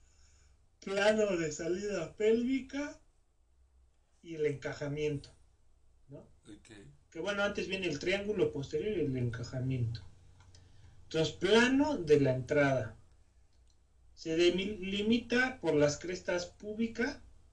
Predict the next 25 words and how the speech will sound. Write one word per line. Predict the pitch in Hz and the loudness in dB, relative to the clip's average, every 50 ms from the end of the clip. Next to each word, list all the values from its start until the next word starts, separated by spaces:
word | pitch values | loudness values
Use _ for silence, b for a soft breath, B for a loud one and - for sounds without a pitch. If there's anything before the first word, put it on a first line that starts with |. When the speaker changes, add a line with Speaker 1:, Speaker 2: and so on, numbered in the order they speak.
| - _ - - _ _ _ - - - - - | -20 _ -20 -20 _ _ _ -20 -20 -20 -14 -4
Speaker 1:
las | 156 147 147 143 | -2 -2 -2 -2
crestas | - 165 170 165 - - 185 180 175 175 175 - - - | -2 -2 -2 -2 -4 -2 0 0 0 0 -2 -8 -12 -14
iliopectíneas | - 160 143 143 143 143 143 143 - 151 143 147 - - - 196 202 214 220 226 240 277 277 - - - | -10 -8 -6 0 2 2 2 2 2 -2 -2 -2 -4 -10 -14 -12 -8 -4 -2 -2 -2 -2 -4 -8 -12 -16
de | - 143 143 143 | -6 0 0 2
los | 139 143 139 135 131 | 4 4 2 2 0
huesos | 147 165 175 175 185 180 175 - - - - - _ | 0 0 0 0 0 -2 -2 -4 -8 -14 -20 -20 _
innominados | - 147 143 139 139 135 139 139 139 143 160 180 190 180 202 240 285 - - - - - - - - - - - - - - - _ - - - - - - - - | -10 -4 0 0 2 4 4 4 6 6 4 4 4 6 6 4 4 2 -4 -12 -18 -20 -20 -20 -20 -20 -20 -20 -20 -20 -20 -20 _ -20 -20 -20 -20 -20 -20 -20 -10
y | - 139 143 | 0 2 4
el | 143 135 | 4 4
promontorio. | - - 143 143 143 143 147 151 151 - 190 202 208 185 175 160 - - - - - - - - - _ _ _ _ - - - _ _ - - _ _ - - _ - - | 4 4 4 4 6 6 4 4 2 2 2 4 6 6 6 4 4 -4 -12 -20 -20 -20 -20 -20 -20 _ _ _ _ -20 -20 -20 _ _ -20 -20 _ _ -20 -20 _ -16 -8
La | 151 143 143 | -4 -4 -4
cabeza | - 156 151 160 180 - - - | 0 0 0 0 2 0 0 -2
fetal | - 156 143 - - 175 170 185 214 214 - - | 0 -2 -2 -2 0 -2 0 0 -2 -6 -8 -12
entra | 170 165 170 - 196 165 | -12 -12 -10 -8 -4 -2
a | |
la | 147 139 131 - | -2 -2 -2 -2
pelvis | - 165 180 202 220 233 - - | -4 -4 -4 -2 -2 -4 -2 -2
a | 160 147 | -4 -4
través | - 143 135 135 147 151 151 | -2 -4 0 2 2 2 2
de | 156 | 0
este | 165 - - 151 | -4 -2 -2 -4
plano | - - 151 147 160 175 190 196 | -4 -2 -4 -4 -4 -4 -4 -8
en | 190 | -8
posición | - - 135 - - - - 147 143 139 139 | -8 -12 -12 -12 -12 -12 -6 -4 -4 -4 0
transversa. | - 147 135 127 123 123 120 123 123 120 117 117 - - - | 0 0 0 0 -2 -2 -2 0 0 0 0 -2 -6 -8 -12